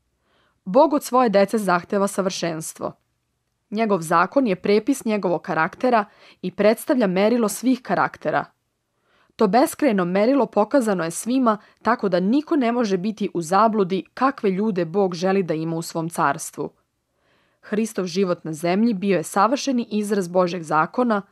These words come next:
i kada oni koji tvrde da su Božja deca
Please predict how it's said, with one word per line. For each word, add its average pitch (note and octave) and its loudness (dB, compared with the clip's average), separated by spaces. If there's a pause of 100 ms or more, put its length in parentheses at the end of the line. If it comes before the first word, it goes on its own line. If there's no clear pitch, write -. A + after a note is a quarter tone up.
(400)
i G3 -8
kada F#3+ 0
oni C#4+ 4
koji F#3+ 0
tvrde B3 0
da D#3+ -10
su - -8
Božja F#3 2
deca F#3+ 2